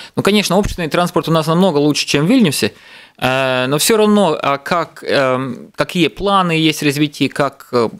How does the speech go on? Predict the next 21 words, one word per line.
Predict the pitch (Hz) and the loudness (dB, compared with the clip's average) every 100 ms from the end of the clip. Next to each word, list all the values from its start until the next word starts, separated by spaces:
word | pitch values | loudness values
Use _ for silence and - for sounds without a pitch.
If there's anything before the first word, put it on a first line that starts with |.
| - - - 95 | -20 -20 -18 -6
как | - 143 | -4 -2
состоит | 151 - 165 | -2 -2 -2
ситуация, | 135 190 247 220 156 | 0 2 2 2 0
да, | 156 175 - - - - | 0 -2 -8 -20 -12 -2
то | 156 160 156 | 2 4 2
не | 165 170 180 | 2 4 4
очень-то | 170 - 135 135 | 2 0 -2 -4
красиво, | - - 160 135 | -2 0 2 2
не | 135 | 2
очень | 135 - 117 | 0 0 0
хорошо. | 135 135 - 92 - - - - - | 0 -2 -2 -4 -6 -18 -20 -18 -4
Э, | 127 127 | -2 0
ну, | 143 180 160 127 | 0 0 0 -2
что, | - 190 180 80 - - _ _ _ _ _ _ - | 0 0 2 -2 -8 -18 _ _ _ _ _ _ -2
если | 165 180 | 0 0
посмотреть | - 175 175 160 123 | 0 0 0 0 -2
девяностый | 139 151 208 - 165 | -2 2 0 0 -2
год, | 139 127 98 - | 0 -2 -2 -4
прошли | - - | -4 -4
тридцать | 208 175 185 - | -2 -4 -2 -2
лет, | 117 90 - | -2 -2 -6